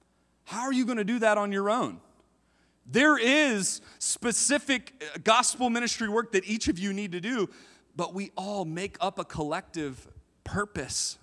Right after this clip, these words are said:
a collective gathering for a larger purpose that the church has to accomplish. This is a little bit of, like, logical common sense here, but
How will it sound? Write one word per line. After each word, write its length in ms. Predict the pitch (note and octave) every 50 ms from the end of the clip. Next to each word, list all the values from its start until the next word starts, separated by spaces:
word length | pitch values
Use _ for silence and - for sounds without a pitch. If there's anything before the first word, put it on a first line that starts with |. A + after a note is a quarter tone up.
| _
a 60 | D3+ D3
collective 680 | - - E3+ D3+ F3+ G3+ - _ F3+ D3+ C3+ B2 A#2+
gathering 640 | C#3+ C#3+ E3 F3 G3+ F3+ E3+ D3 B2+ A#2+ A#2 A2+ A2 _ _ _ _ _ _
for 260 | _ - - F#3 F#3+ D#3+
a 80 | E3 D3+
larger 540 | D#3 D#3 D#3+ D#3+ F3 F#3 F#3 D#3+ D#3 E3+
purpose 460 | D3+ - - F3 F3+ - E3 D3 - -
that 160 | C#3+ C3 C3+
the 80 | C#3+
church 240 | C#3 - F#3 E3+ -
has 260 | - D#3+ F3 E3+ -
to 120 | - - C#3+
accomplish. 680 | C3+ - F3 G3 A3+ - - D#2+ - - - - _ _ _ _ _ _ _ _ _ _ _ _ _ _ _ _
This 200 | C3+ E3 A3 -
is 100 | D4+ -
a 60 | A3
little 240 | G3 F3+ F#3 F#3+ G#3
bit 180 | F#3+ G3 G3 F3+
of, 140 | F3 D#3 C#3
like, 320 | D3+ C3+ C3 A#2 - -
logical 440 | C3 C#3+ D3+ E3 E3 E3 C#3 D#3+ D3
common 320 | C3 E3+ D#3+ D3+ C#3 C3+
sense 260 | - D#3 D#3 F3 -
here, 200 | - G#3 G#3 G#3
but 340 | F#3 D#3+ D3 D3+ C#3+ - -